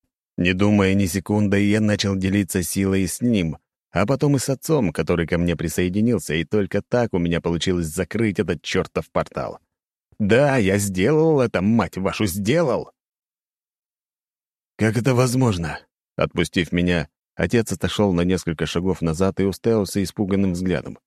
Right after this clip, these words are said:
«Сын, то, что ты сделал, это ведь за гранью человеческих сил». «Возможно, ты прав, отец», — хриплым голосом ответил я, и дядя Артём тут же протянул мне флягу с водой. Вот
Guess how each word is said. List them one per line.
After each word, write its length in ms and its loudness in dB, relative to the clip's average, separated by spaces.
«Сын, 480 2
то, 240 4
что 220 2
ты 140 2
сделал, 640 2
это 220 0
ведь 240 2
за 220 2
гранью 420 4
человеческих 760 0
сил». 360 0
«Возможно, 500 4
ты 120 2
прав, 440 0
отец», — 600 -2
хриплым 480 2
голосом 440 2
ответил 400 0
я, 300 2
и 100 2
дядя 300 4
Артём 360 2
тут 200 0
же 120 2
протянул 520 0
мне 260 0
флягу 380 -2
с 80 -12
водой. 440 -4
Вот 220 0